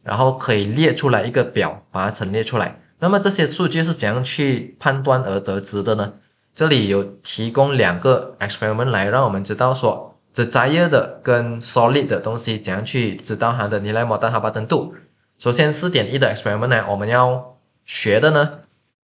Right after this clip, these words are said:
是关于 air 的，哎，air 的，所以我们就有这些组装啊，希望你们学校有机会让大家去尝试做咯，有动手做才会有那个比较深刻的印象。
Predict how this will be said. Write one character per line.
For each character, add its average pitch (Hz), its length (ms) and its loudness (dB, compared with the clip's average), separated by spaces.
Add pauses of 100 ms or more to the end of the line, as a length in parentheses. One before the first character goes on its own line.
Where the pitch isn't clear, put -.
(160)
是 160 220 0
关 127 240 4
于 117 100 -4
air 123 380 2
的， 131 120 2
哎， 107 240 0
air 113 280 2
的， 92 240 -4
所 - 180 -2
以 - 40 2
我 110 40 4
们 104 220 -2
就 139 240 2
有 113 120 2
这 113 140 -2
些 135 160 2
组 104 160 -4
装 107 180 0
啊， 107 140 0
希 - 160 -2
望 127 140 0
你 113 40 -2
们 104 160 -4
学 104 140 -4
校 123 180 2
有 98 320 0 (460)
机 117 220 -2
会 127 160 4
让 123 200 4
大 120 140 0
家 107 160 -2
去 120 300 -2
尝 95 280 -4
试 120 140 -4
做 131 220 4
咯， - 340 -2 (680)
有 107 180 0
动 123 240 0
手 101 140 0
做 117 160 0
才 104 180 0
会 123 200 2
有 104 100 0
那 101 100 -4
个 107 280 -4 (440)
比 - 80 -12
较 101 140 0
深 135 200 2
刻 143 160 2
的 117 280 -2
印 123 120 -4
象。 123 220 0